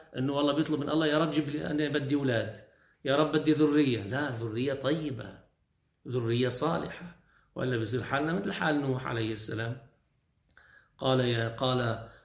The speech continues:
"وقال نوح رب إن ابني من أهلي وإن وعدك الحق وأنت أحكم الحاكمين". قال: "يا نوح، إنه ليس من أهلك، إنه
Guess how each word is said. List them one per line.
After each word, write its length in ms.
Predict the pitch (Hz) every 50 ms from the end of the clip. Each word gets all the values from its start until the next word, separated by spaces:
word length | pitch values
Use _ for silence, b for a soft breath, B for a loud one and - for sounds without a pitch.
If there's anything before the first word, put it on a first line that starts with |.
| B B
"وقال 420 | - 120 - 131 131 131 123 123
نوح 220 | 127 131 120 - 131
رب 380 | 120 117 117 117 113 113 110
إن 360 | 123 123 123 123 120 120 117
ابني 400 | 120 131 139 151 151 147 139 135
من 200 | 127 123 120 120
أهلي 420 | 120 120 120 117 120 113 110 110 104
وإن 340 | 101 104 110 107 104 104 101
وعدك 460 | 101 101 101 95 101 98 92 - -
الحق 460 | - 85 - - - - - - - -
وأنت 220 | 110 104 104 -
أحكم 440 | 110 104 - - - - 117 110 104
الحاكمين". 840 | 95 87 - - - - - - 117 107 117 139 170 180 175 B B B B B B B B -
قال: 200 | - 120 120 123
"يا 280 | 120 117 117 110 104 104
نوح، 320 | 104 107 120 143 - -
إنه 360 | 196 123 117 117 123 143 147 147
ليس 340 | 156 160 151 131 - 98
من 220 | - 101 90 82 87
أهلك، 340 | 87 82 - - - _ _ _ _ _ _ _ _ _ _ _ _ _ _ _ _ _ -
إنه 640 | 127 120 131 139 143 143 147 165 185 - - - -